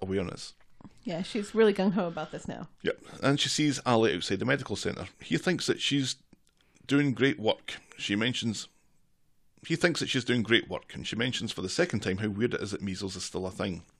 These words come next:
Speaker 1: And they go off to the Rovers. In the Rovers, Maria's still banging on about measles to the Doctor Ali. He tells her that she should
Speaker 2: <laughs>
Speaker 1: maybe be grieving for her loss a little bit more, and Gary must be grieving too. Maria says they don't talk about it.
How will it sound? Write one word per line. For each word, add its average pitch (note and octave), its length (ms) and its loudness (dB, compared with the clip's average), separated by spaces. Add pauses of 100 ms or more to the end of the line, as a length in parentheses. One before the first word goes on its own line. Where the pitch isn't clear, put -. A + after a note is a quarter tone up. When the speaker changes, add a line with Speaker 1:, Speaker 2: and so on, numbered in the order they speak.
(220)
Speaker 1:
And G2+ 160 -2
they F#2 40 -4
go F#2+ 140 -4
off F2 120 -8
to F2+ 100 -10
the F2+ 80 -6
Rovers. F#2 360 -4 (880)
In A#2+ 80 -2
the A#2 80 2
Rovers, G#2+ 300 0
Maria's G2+ 300 0
still G#2 160 4
banging G2 260 0
on G2 220 0
about G2 280 -4
measles G2+ 380 -4
to F#2+ 100 -4
the F#2+ 80 -2
Doctor F2+ 340 -4
Ali. E2+ 360 0 (500)
He - 100 0
tells F3+ 280 4
her E3+ 100 6
that C#3 240 6
she C#3+ 120 6
should C4 380 8
Speaker 2:
<laughs> - 160 2
Speaker 1:
maybe B2+ 220 6
be A2+ 140 2
grieving G#2+ 320 0
for G2 180 2
her G2 60 6
loss A2 380 6
a F2 40 2
little F2+ 160 4
bit F2+ 140 -2
more, F2 260 -2 (260)
and G2 140 -2
Gary A#2+ 220 4
must A2+ 200 -2
be G2+ 100 -4
grieving F#2 320 -6
too. A#2 320 0 (260)
Maria A2+ 240 0
says A#2 240 2
they G#2+ 80 -4
don't - 180 0
talk F#2+ 220 0
about F#2 240 -2
it. F2+ 100 0